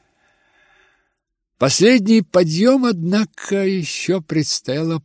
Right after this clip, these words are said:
преодолеть. Извергая из своих кожаных легких сажу и копоть,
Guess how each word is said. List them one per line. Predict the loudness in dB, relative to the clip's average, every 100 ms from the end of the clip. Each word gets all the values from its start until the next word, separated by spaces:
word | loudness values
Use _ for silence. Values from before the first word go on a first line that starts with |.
| _
преодолеть. | -4 -2 -2 -4 -2 -2 -4 -8 -12 -12 -12 -12 -20 _ _ _ _ _ _ _ _ _
Извергая | -2 -2 2 2 4 2 2 4
из | 2 0
своих | 0 2 2 0
кожаных | 0 0 2 -2 -2 0
легких | 2 2 0 -8 -8 -6 -6
сажу | -4 0 0 -2 -4 -2
и | -2
копоть, | -4 0 0 0 -8 -10 -10 -16